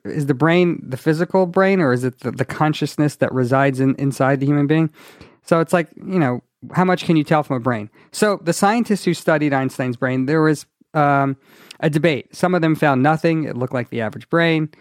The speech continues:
And some of them, uh, perhaps for headline purposes or to advance their own careers, said, "Yes, Einstein's brain was unique in this way. Einstein's brain was unique in that way." So it, it's really unknown,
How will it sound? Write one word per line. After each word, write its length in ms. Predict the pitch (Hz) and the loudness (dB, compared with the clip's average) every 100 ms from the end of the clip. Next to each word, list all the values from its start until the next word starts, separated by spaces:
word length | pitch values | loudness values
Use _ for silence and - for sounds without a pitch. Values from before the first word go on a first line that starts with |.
| - _ - | -20 _ -2
And 120 | 196 | 0
some 220 | - 226 | 2 2
of 80 | 226 | 2
them, 280 | 190 180 165 _ _ _ _ | 2 2 -2 _ _ _ _
uh, 380 | - 143 143 139 | 0 2 2 0
perhaps 380 | - 160 165 - | -2 0 0 -2
for 100 | - | -2
headline 440 | 151 139 139 139 127 _ | 0 0 0 -2 -4 _
purposes 580 | 151 131 135 143 135 123 | -6 -4 -4 -2 -2 -2
or 160 | 117 113 | -4 -4
to 240 | - 123 | -4 -4
advance 320 | 120 131 127 | 0 0 0
their 160 | 127 123 | 0 0
own 140 | 123 | 0
careers, 340 | - 127 123 123 | 0 0 0 0
said, 340 | 160 147 135 | 2 2 2
"Yes, 400 | 151 156 - - - | 2 0 -2 -10 -2
Einstein's 560 | 151 156 - 151 143 | 0 0 0 0 0
brain 300 | - 147 139 | 0 0 2
was 180 | 131 120 | 0 -2
unique 260 | 120 120 180 | -6 -6 -6
in 100 | 214 | -6
this 180 | 202 | -4
way. 240 | 185 170 143 | -4 -2 -2
Einstein's 440 | 135 120 120 117 | -2 -2 -4 -4
brain 240 | - 120 120 | -4 -4 -4
was 140 | 113 | -4
unique 240 | 123 120 | -6 -4
in 80 | 147 | 0
that 160 | 175 160 | 0 0
way." 160 | 160 151 _ _ _ - - - | -2 -2 _ _ _ -20 -20 -4
So 340 | 185 170 - - | 0 0 -4 -8
it, 160 | 160 | -8
it's 180 | 175 165 | -8 -2
really 320 | 226 214 175 - | 2 2 2 2
unknown, 520 | 170 151 139 131 | 2 4 2 0